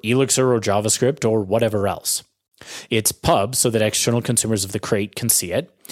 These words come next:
and it's extern C so that it's guaranteed to have the right A B I like we talked about in episode twenty-nine.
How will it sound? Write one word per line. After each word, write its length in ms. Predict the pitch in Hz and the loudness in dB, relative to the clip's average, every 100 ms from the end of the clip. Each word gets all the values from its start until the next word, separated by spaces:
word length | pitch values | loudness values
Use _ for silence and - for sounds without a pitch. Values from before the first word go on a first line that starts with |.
| - - | -18 -4
and 280 | 123 123 113 | 0 0 0
it's 180 | - 113 - | -4 -2 0
extern 420 | 120 - 120 104 | 0 0 0 0
C 420 | - - 160 110 | 2 2 0 0
so 160 | - 123 | 0 0
that 120 | 120 | 0
it's 160 | 117 - | 0 0
guaranteed 400 | 117 107 - 110 | 0 0 -2 -2
to 80 | |
have 160 | 98 110 | 0 0
the 100 | 107 | 0
right 240 | 98 95 | 0 0
A 140 | 92 101 | -2 -4
B 220 | 98 95 | -2 0
I 260 | 123 90 87 | 2 0 -2
like 240 | 98 - | -4 -4
we 80 | 110 | -4
talked 260 | - 92 | -2 -4
about 260 | 101 90 92 | -4 -4 -4
in 100 | 92 | -4
episode 380 | 90 92 - 92 | -6 -4 -4 -6
twenty-nine. 580 | - 95 90 110 87 | -8 -8 -4 -4 -4